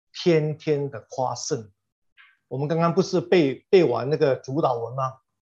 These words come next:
主导文说：“求你让我夸这个叫做胜过魔鬼的试探。”有没有？就好像新冠病毒可能不会不见哦，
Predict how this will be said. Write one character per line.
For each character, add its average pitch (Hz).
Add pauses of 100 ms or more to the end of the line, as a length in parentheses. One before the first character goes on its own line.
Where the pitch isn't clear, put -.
主 160
导 139
文 131
说 151 (280)
：“求 147
你 127
让 165
我 117 (140)
夸 170 (320)
这 170
个 143
叫 151
做 135
胜 175
过 139 (220)
魔 135
鬼 120
的 120
试 -
探。” 120
有 120
没 135
有？ 113 (1600)
就 240
好 180
像 208
新 208
冠 202
病 185
毒 131 (460)
可 135
能 156
不 156
会 180
不 -
见 180
哦， 143